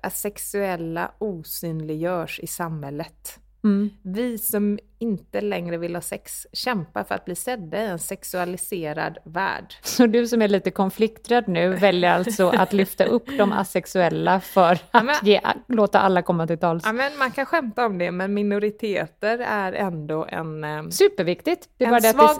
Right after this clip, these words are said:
Speaker 2: det
Speaker 1: grupp och någon måste föra deras talan. Så jag uppmanar alla att ha mer sex. Men om du är asexuell, så känn ingen press.
Speaker 2: Nej.
Speaker 1: Nej, precis. Tillbaka till, eh,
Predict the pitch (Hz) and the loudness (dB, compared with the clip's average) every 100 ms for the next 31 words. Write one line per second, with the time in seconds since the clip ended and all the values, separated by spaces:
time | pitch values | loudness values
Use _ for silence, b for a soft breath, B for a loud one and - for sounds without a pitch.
0 | 285 262 226 - - 220 214 233 247 247 | -2 0 0 0 4 6 6 6 6 6
1 | 254 214 202 - 220 196 175 180 180 180 | 2 2 0 4 4 6 4 2 2 0
2 | - 208 170 196 220 - 233 214 277 - | 2 2 4 2 0 -6 -4 2 2 2
3 | 277 _ 180 175 196 247 - 202 170 208 | -6 _ -2 0 0 -2 -2 -2 2 0
4 | - b b b b b b _ - 190 | -2 b b b b b b _ -4 -2
5 | 196 180 190 - 185 170 240 - - 190 | 0 0 0 -2 -4 -2 -4 -6 -8 0
6 | 202 330 277 151 - _ 202 202 - 254 | 2 2 2 -4 -6 _ 4 4 6 6
7 | 285 - - 220 - - 214 226 180 262 | 6 2 0 -2 -2 0 4 6 4 0
8 | 339 - - - 196 - 185 165 - 226 | -4 -8 -12 -8 -8 -4 -2 -2 -6 -6
9 | 180 151 135 185 _ _ - 196 220 - | -4 -4 -6 -10 _ _ -8 -6 -6 -6
10 | - - - 202 196 - _ _ _ _ | -6 -8 -2 0 0 -4 _ _ _ _
11 | _ 185 - _ _ - - - _ _ | _ -8 -8 _ _ -18 -18 -20 _ _
12 | _ _ - 180 - - - 190 180 175 | _ _ -14 -12 -14 -16 -10 -10 -8 -8
13 | 170 165 | -8 -10